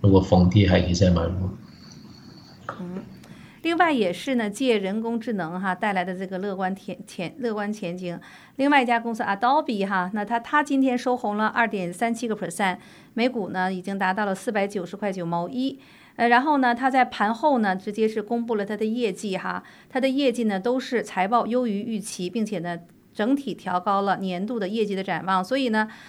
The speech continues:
Speaker 2: 盘后 Adobe 今天就喷呐，高，高涨了百分之五哎！明天早上开盘，我估计这个，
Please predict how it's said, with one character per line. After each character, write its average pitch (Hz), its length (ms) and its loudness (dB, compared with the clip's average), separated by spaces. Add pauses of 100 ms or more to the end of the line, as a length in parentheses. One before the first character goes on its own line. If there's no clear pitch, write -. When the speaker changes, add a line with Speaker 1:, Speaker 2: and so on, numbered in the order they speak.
(120)
Speaker 2:
盘 247 280 4
后 277 260 0
Adobe 220 460 2
今 240 160 -2
天 226 200 0
就 226 120 -2
喷 269 320 2
呐， 220 200 2
高， 262 200 0
高 285 280 6
涨 285 200 4
了 220 80 -2
百 185 160 0
分 233 120 -2
之 262 320 -2
五 185 260 -6
哎！ 196 440 0
明 208 180 -4
天 254 140 0
早 240 80 2
上 190 100 0
开 240 160 0
盘， 240 200 0
我 214 40 -2
估 214 160 -8
计 226 140 -4
这 240 100 -2
个， 214 200 -4